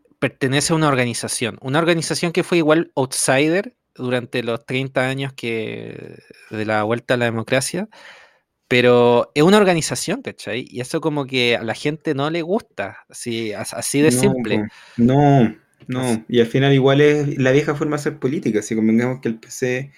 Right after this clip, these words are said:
Speaker 2: por muy como conectores que salgan del pueblo y la weá, igual son un partido más viejo que la cresta,
Speaker 1: Ujú.
Speaker 2: ¿cachai? Y que opera igual que todos los partidos políticos, con toda la suciedad que eso le contrae y de lo que la gente está cansada, ¿cachai? Entonces,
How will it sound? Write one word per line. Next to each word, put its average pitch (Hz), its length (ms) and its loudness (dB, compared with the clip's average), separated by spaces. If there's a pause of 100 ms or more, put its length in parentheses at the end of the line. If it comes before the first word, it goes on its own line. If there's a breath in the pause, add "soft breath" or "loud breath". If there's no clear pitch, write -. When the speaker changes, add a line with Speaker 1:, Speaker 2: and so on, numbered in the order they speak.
(340 loud breath)
Speaker 2:
por 113 180 2
muy 120 480 4
como 117 480 0
conectores 117 920 0
que 120 120 -8
salgan 117 340 -2
del 110 160 0
pueblo 127 260 -4
y - 40 -2
la 120 100 0
weá, 113 220 4
igual 107 260 4
son 120 300 -2
un 113 220 2
partido 110 420 -2
más 110 240 0
viejo 110 280 -4
que 104 100 -4
la 98 140 -2
cresta, 135 380 -4
Speaker 1:
Ujú. 139 100 -2
Speaker 2:
¿cachai? 185 240 -2
Y 143 60 -2
que 131 80 4
opera 127 180 4
igual 127 220 4
que 127 100 -4
todos 123 140 2
los 117 100 -2
partidos 120 400 -2
políticos, 139 480 2
con 113 220 -4
toda 131 160 2
la 143 80 -2
suciedad 139 340 -2
que 143 80 -4
eso 139 300 -6 (500 loud breath)
le 110 640 6
contrae 139 580 2
y 131 220 0
de 113 160 0
lo 113 100 4
que 113 100 -4
la 113 80 0
gente 139 240 -10
está 131 160 -4
cansada, 117 420 -4
¿cachai? 104 280 -6
Entonces, 117 440 -6